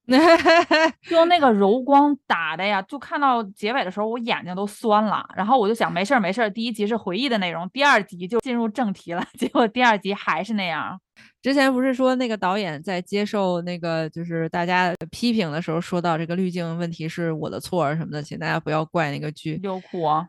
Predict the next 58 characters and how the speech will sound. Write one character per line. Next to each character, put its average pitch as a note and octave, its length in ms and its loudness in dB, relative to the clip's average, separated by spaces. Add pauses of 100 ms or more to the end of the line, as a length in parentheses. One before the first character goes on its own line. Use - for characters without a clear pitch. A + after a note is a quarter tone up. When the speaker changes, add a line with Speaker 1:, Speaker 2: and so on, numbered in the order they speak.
(100)
Speaker 2:
嗯。 E3 300 0 (100)
Speaker 1:
啊， E3+ 380 -4
就 F3 140 -2
说， F3+ 300 2
就 F#3 180 -2
说， F3 420 0 (160)
啊， - 100 -8
我 E3+ 140 -2
看 G#3 180 0
到 F3+ 160 4
有 - 60 -2
一 - 40 -4
个， E3 280 -2
我 E3 100 -4
忘 F3+ 200 4
了 F#3+ 80 2
是 F#3+ 60 0
一 E3+ 40 -2
个 E3+ 60 -4
网 E3 200 -2
友 G3 120 -2
还 E3 220 -4
是 F3+ 80 -2
一 E3 60 -4
个 D#3+ 220 -4
就 D#3+ 160 -8
是 D#3 560 -4
娱-， D#3 100 -6 (200)
娱 F3 60 -2
记 F#3 200 0
的 D#3 80 -4
一 D#3 80 -4
个 E3 80 -2
up E3 180 0
主 - 200 -12
说 D#3+ 260 -2
的， D#3 220 -4 (400)
就 F3 120 -4
说 E3 320 0
那 E3 200 -6
个 E3 280 -6
没 G3+ 140 2
有 C4 140 8
王 G3 120 4
家 A#3+ 140 2
卫 A#3 160 2
的 F#3 140 2 (120)
本 E3+ 240 0
事， F3 220 -4
还 F#3+ 140 -2
挺 E3 180 -4
多 A#3 160 2
王 A3+ 160 2
家 A#3+ 160 0
卫 B3+ 140 2
的 G3+ 60 2
毛 E3 260 -4
病。 C4+ 120 0